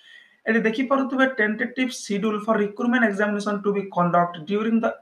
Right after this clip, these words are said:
ଏପ୍ରିଲ ଜୁଲାଇ ଦୁଇ ହଜାର ତେଇଶ। ଏପ୍ରିଲ ଏବଂ ଜୁଲାଇ ଦୁଇ ହଜାର ତେଇଶ ରେ ହେବାକୁ ଯାଉଥିବା ଆପଣଙ୍କର ଯୋଉ ଏକ୍ଜାମିନେସନ ରହୁଛି, ଏଠି ଦେଖିପାରୁଥିବେ ଏପ୍ରିଲ, ମେ, ଜୁନ, ଜୁଲାଇ ପାଇଁ ରହୁଛି ଦୁଇ ହଜାର ତେଇଶ ପାଇଁ। ତ କଣ ରହୁଛି, କଣ ନାହିଁ, ଡିଟେଲ୍ସରେ ଦେଖନ୍ତୁ।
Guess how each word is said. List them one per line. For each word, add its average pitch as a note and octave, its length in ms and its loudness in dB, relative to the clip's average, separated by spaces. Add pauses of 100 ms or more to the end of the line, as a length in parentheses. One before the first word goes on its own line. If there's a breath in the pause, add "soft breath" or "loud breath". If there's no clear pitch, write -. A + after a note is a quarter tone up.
ଏପ୍ରିଲ A#3 320 0
ଜୁଲାଇ G3 320 2
ଦୁଇ G3 120 0
ହଜାର E3 200 2 (120)
ତେଇଶ। G#2+ 200 -10 (520 soft breath)
ଏପ୍ରିଲ B3 360 4 (160)
ଏବଂ G3+ 200 0
ଜୁଲାଇ G3 280 4
ଦୁଇ G3 120 2
ହଜାର F#3+ 180 4 (120)
ତେଇଶ F#3 220 -2
ରେ G#3+ 80 0
ହେବାକୁ G#3 200 -2
ଯାଉଥିବା G3+ 320 2
ଆପଣଙ୍କର G3 340 0
ଯୋଉ F#3+ 100 -2 (140)
ଏକ୍ଜାମିନେସନ D#3 580 0
ରହୁଛି, A3+ 280 2 (300)
ଏଠି D#3+ 160 -4
ଦେଖିପାରୁଥିବେ A3+ 560 0 (200)
ଏପ୍ରିଲ, G3 280 2 (120)
ମେ, F#3 80 6 (120)
ଜୁନ, F3+ 120 2 (120)
ଜୁଲାଇ E3+ 260 2
ପାଇଁ G#3+ 100 0
ରହୁଛି G#3+ 320 -2
ଦୁଇ D#3 120 -6
ହଜାର D#3 160 -2 (160)
ତେଇଶ F3+ 260 0
ପାଇଁ। G#3+ 160 2 (680 soft breath)
ତ - 0 - (140)
କଣ A#3+ 200 8
ରହୁଛି, B3+ 200 2 (120)
କଣ B3 120 4
ନାହିଁ, B3+ 180 6
ଡିଟେଲ୍ସରେ B3 360 -2
ଦେଖନ୍ତୁ। B3 380 4